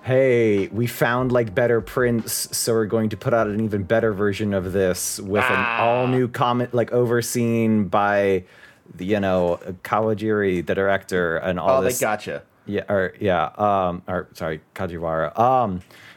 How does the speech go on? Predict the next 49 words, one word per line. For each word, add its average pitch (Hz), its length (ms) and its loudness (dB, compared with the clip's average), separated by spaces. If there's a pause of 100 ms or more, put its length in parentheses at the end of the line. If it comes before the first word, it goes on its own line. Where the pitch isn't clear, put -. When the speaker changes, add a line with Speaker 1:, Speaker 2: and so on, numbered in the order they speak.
(140)
Speaker 1:
I 113 60 -2
always 131 180 -2
mess 82 180 -8
up - 80 -16
his - 140 -18
name, 71 300 -12
which - 120 -18
is 76 120 -18 (200)
bad. 69 380 -6 (100)
Um, 110 520 2 (480)
but, 95 400 0 (100)
um, 104 460 2 (840)
and, 117 80 2
like, 113 120 4
all 123 120 6
this 127 140 0
stuff, 131 280 2
and 113 120 0
it's 113 100 -4
like, 107 140 0
"Ah, 101 260 4
shit, 101 520 0 (100)
like, 98 420 -2
am 110 180 0
I 107 80 4
gonna 110 200 2
wanna 104 220 2
buy 104 200 2
this?" 107 100 -2
And 110 80 -2
they're 110 80 2
like, 104 140 -2 (340)
"And 143 140 2
it's 143 120 -2
gonna 170 220 2
be 165 160 4
exclusive 180 680 0
to 175 60 -4
Steelbooks." 147 720 0
I - 40 -2
was 101 60 -4
like, 104 140 0 (300)
"No, 113 260 4
I'm 120 200 2
not. 123 280 2
I 117 140 2
have 117 140 0
zero 131 440 0
desire 120 640 2